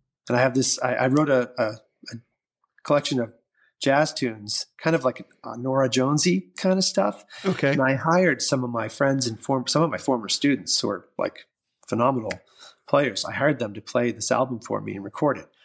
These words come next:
Speaker 1: I'm not even on the album. I did some maybe percussion in the background, some hand claps,
Speaker 2: Mm-hmm.
Speaker 1: but I hired, I'm like, "I want all these people. I want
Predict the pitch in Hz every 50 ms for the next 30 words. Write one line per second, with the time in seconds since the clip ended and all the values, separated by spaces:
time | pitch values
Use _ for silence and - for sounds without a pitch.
0 | _ _ - - 156 175 180 165 156 143 131 135 143 147 151 135 127 127 151 160
1 | 131 107 92 95 107 123 131 135 123 - - 123 104 107 107 92 90 87 - -
2 | - - 127 117 - - 107 87 82 85 - 98 110 - - - 95 82 78 -
3 | - - - 113 95 98 110 120 117 - 101 147 143 139 143 143 95 90 110 -
4 | - 139 135 127 120 - - - - - - - 135 131 135 - - 135 147 160
5 | 165 156 147 156 165 160 180 170 - - 170 165 - 170 156 139 123 117 110 104